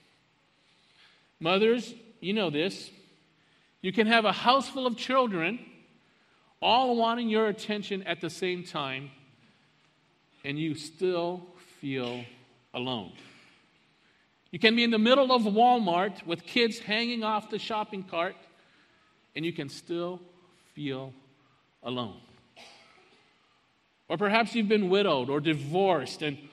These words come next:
or the kids have moved out, and you now have an empty nest, and you're experiencing loneliness.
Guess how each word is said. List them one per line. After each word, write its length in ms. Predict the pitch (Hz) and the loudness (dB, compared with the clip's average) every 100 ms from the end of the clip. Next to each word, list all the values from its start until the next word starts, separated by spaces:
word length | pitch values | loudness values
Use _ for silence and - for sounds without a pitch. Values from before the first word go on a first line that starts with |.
| - - | -16 -2
or 100 | 180 | 0
the 100 | 180 | 4
kids 260 | 226 214 | 4 4
have 180 | 220 190 | 2 2
moved 260 | 202 196 196 | 2 2 2
out, 280 | 196 175 | 2 2
and 120 | 160 156 | 0 -4
you 100 | 165 | -2
now 220 | 190 190 | 0 0
have 140 | 190 | 0
an 100 | 185 | 0
empty 300 | 190 190 196 | -2 -4 -6
nest, 500 | 180 190 147 - - - _ _ - _ _ | -2 -2 -4 -10 -18 -20 _ _ -20 _ _
and 140 | 165 185 | 0 2
you're 120 | 202 | 2
experiencing 960 | 202 - - 233 233 - 233 214 - - - _ - | 0 -6 0 0 0 -2 -2 -2 -6 -16 -20 _ -6
loneliness. 1200 | 170 196 190 185 147 123 - - - - - - | -2 0 0 -2 -4 -8 -12 -16 -16 -16 -18 -20